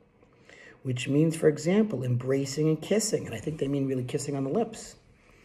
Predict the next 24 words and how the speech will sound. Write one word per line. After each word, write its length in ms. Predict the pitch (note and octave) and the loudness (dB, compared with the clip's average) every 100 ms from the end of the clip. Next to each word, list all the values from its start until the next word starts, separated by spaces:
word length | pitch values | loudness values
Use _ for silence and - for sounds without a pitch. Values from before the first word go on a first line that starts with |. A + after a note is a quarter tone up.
| - - - _ _ - | -20 -20 -20 _ _ -2
These 260 | D3+ D#3 | 0 2
being 260 | D#3 D3+ D3 | 2 2 2
things 480 | - G3+ E3+ C#3+ C3 | 2 4 4 2 0
that 240 | - B2 | -4 -2
lead 260 | B2+ D3+ D3+ | 2 2 0
to 100 | C#3 | -2
the 180 | C#3 - | -4 -2
uncovering 560 | C#3 A#2+ G#2 G2+ A2+ | -2 -2 -6 -4 -2
of 140 | C3+ C#3+ | -2 2
nakedness, 500 | G#3 C#4 A#3+ - - | 2 4 2 0 -6
immorality. 760 | A2+ C3+ D3 A3 C4 - B2 - - _ _ - - - - - | -6 -2 0 0 0 -4 -10 -16 -20 _ _ -20 -20 -20 -20 -8
If 160 | C3+ B2 | -6 -4
someone 380 | - F3+ A3+ | 0 4 4
violates 560 | D#3 C#3 F3 G3 B2 - | 2 0 -2 -2 -6 -8
this 240 | B2 A#2 | -10 -10
and 140 | - B2+ | -4 -2
embraces 640 | A#2+ B2 D3 E3 - F#3+ | -2 2 4 2 -2 -4
or 180 | B2+ B2 | -2 -4
kisses 680 | A#2+ - D#3 - - A#2+ - - - - C3 | -4 -2 -2 -4 -12 -14 -16 -20 -20 -16 -8
a 120 | B2+ | -6
forbidden 800 | B2 A2+ C3 D#3 F#3 F#3+ - - - - | -6 0 4 4 4 2 -2 -12 -18 -14
blood-related 1120 | - B2 C#3+ D#3 F#3+ - C3 C3 B2 B2 B2 - - - _ _ _ - | 0 6 8 8 2 -4 -2 0 2 0 -2 -10 -20 -20 _ _ _ -10
relation, 760 | C3 A2 G#2+ - C3 G2 - - - | -2 0 0 -2 -2 -2 -6 -8 -2
relationship, 640 | A#2+ G#2+ A#2 - D3 - | 0 0 -2 -2 -4 -4